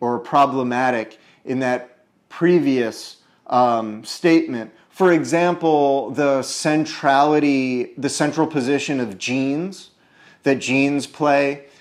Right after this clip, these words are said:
in your biology and your mind and your, and everything, right? It, this is a commonly held belief,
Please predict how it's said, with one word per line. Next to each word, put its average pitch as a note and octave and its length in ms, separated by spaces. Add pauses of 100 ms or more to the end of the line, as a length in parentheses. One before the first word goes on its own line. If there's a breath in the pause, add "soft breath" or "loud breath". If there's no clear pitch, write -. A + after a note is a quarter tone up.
(120)
in C3+ 200
your B2 220
biology B2 880
and A2+ 140
your A2+ 120
mind A#2 640
and G#2+ 160
your, G#2 340
and A#2 420
everything, A#2 480
right? A2 280
It, B2 400
this D#3 140
is G3+ 120
a E3+ 80
commonly D#3+ 580
held C3+ 640
belief, C3 580